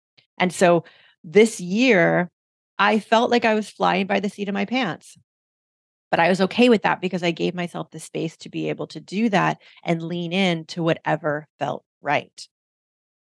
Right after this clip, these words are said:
Because I made a promise to myself at the beginning with someone who wants to teach aligned manifestation that I was not going to create anything unless it felt really good.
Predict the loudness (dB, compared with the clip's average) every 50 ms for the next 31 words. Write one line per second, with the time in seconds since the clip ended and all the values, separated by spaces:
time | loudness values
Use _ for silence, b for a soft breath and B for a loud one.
0 | _ _ 0 2 4 4 4 4 4 2 2 0 -2 -4 0 2 2 2 2 0
1 | -2 -6 -10 -12 -8 -4 -4 -4 -4 -4 -8 -16 -10 -8 -8 -4 0 0 0 2
2 | 0 -2 -4 -6 -10 -14 -16 _ _ _ _ _ -8 -6 -2 -2 -2 0 0 -2
3 | -2 -2 -2 -2 -2 -4 -6 -10 -18 -8 -4 -2 -2 0 2 2 2 2 2 0
4 | -2 -4 -4 -6 -6 -6 -6 -8 -10 -8 -6 -6 -4 -4 -4 -4 -4 -4 -4 -6
5 | b b b b b b 2 2 4 4 4 2 2 0 2 2 4 4 2 2
6 | 0 0 0 0 0 -2 -6 -10 -10 -6 -2 0 0 2 2 0 -2 -2 -4 -2
7 | -2 -2 -2 -2 -6 -8 -10 _ _ _ _ _ _ -4 -2 0 2 2 2 2
8 | 0 -2 -4 -4 _ _ _ 2 2 2 2 0 -2 -8 -16 _ _ _ _ -20
9 | -10 -4 -4 -2 -2 -2 -4 -6 -8 -10 -8 -6 -4 -4 -4 -4 -8 -14